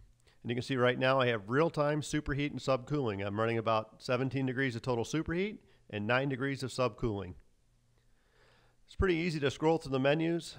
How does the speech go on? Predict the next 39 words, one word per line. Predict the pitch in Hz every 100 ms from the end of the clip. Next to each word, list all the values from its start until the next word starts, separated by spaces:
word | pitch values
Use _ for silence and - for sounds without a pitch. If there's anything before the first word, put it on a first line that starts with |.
| - 117
I | 120
can | 120
see | - 135
my | 120
evaporating | 110 123 135 147 143 143
temp, | 143 147 - - - 123
my | 110 110
condensing | 113 131 139 143 135
temp. | 147 147 147 - - - _ _ _ _ _ _ _ _ _ _ _ _ _ _ _ _ _ _ _ _ _ _ _ 214 214
I | 117
can | 113
push | 104 131 131
the | 135
up | 131
arrow | 135 120
again | 110 139 143
and | 123
look | 113
at | 120
the | 110
delta | 107 123 123 120
T | 139 143
or | 123
temperature | 101 131 127 120
difference | 127 143 135
between | - - 127 123
the | 113
two | 139 127
probes. | 139 135 160 156 - - _ _ _ _ _
Up | 117 123
again, | 120 123 151
and | 135
I | 113
back | 98 120 123 123 120
to |
my | 117 113
superheat | - 123 127 131 131
and | 104
subcooling. | - 117 98 123 104 95